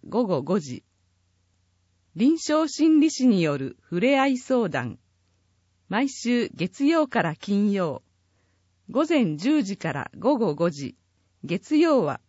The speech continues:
午後六時まで。随時受付。要予約。ところ、教育センター相談室。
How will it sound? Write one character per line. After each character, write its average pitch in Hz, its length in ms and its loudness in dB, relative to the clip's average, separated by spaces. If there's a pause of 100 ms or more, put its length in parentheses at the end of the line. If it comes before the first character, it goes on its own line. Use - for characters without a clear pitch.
午 247 200 0
後 247 120 2
六 160 280 -2
時 202 140 -4
ま 143 140 -2
で。 120 200 -10 (800)
随 269 320 2
時 185 160 0
受 151 240 -4
付。 - 480 -6 (420)
要 262 240 4
予 139 160 -2
約。 160 560 -8 (1080)
と 196 120 -8
こ 240 200 0
ろ、 226 260 0 (400)
教 359 240 2
育 349 240 0
セ 349 200 2
ン 302 80 4
タ 160 260 0
ー - 20 -6
相 247 320 0
談 226 220 0
室。 - 500 -14